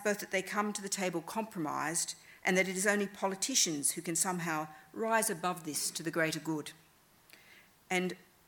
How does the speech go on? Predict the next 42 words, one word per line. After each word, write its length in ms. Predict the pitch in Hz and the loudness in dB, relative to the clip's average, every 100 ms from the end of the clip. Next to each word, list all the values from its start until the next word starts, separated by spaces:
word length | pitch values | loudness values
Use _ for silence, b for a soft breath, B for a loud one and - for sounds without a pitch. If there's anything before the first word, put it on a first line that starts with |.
| - - | -14 -2
all 200 | 220 233 | 0 2
this 220 | 160 - | 4 4
only 200 | 185 175 | 4 2
puts 320 | 175 170 - | -2 -4 -2
more 220 | 180 220 | 2 2
weight 340 | 220 156 139 - - | 2 0 0 -4 0
or 100 | 165 | -2
expectation 880 | 160 - 170 - 190 180 - 135 | -2 -6 -6 -2 0 0 0 -2
on 140 | 147 151 | -6 -8
political 420 | 160 160 156 160 | -4 -4 -4 -4
leadership. 540 | 156 160 156 - 139 - - _ _ _ _ - B B B B B - | -2 -2 0 0 -2 -10 -20 _ _ _ _ -20 B B B B B -2
Our 100 | 202 | -2
political 460 | 226 262 277 269 | 0 0 -2 0
leaders 340 | 208 190 175 180 | 2 4 4 4
are 60 | |
not 180 | 175 180 | 2 0
just 200 | 185 - | -2 2
asked 280 | 165 165 - | 2 2 -2
to 80 | - | 0
advocate 480 | 165 160 160 165 156 | 0 0 -2 0 2
an 100 | 165 | 2
idea 460 | 151 151 156 156 151 | 2 2 2 2 0
about 260 | 151 151 | -4 -4
where 120 | 160 | -2
the 80 | 156 | -4
country 360 | 160 160 151 156 | -2 -4 -2 -4
is 120 | 143 | -4
headed. 400 | 180 185 139 - - _ - B B B B B | -4 -2 -4 -8 -20 _ -20 B B B B B
They 160 | 170 175 | 2 6
are 40 | |
asked 300 | 180 180 - | 6 4 0
to 80 | - | 0
move 240 | 180 185 175 | 2 4 2
into 220 | 165 175 | 0 0
the 100 | 180 | 0
moral 360 | 185 196 190 | 4 6 6
realm 460 | 156 151 143 143 151 - | 4 0 -2 -4 -8 -2
in 80 | |
the 100 | 160 | 2
absence 340 | 156 - 160 - | 2 2 -2 -2
of 100 | - | 0
churches, 760 | - 190 185 - 131 113 - | 0 2 2 0 0 0 -2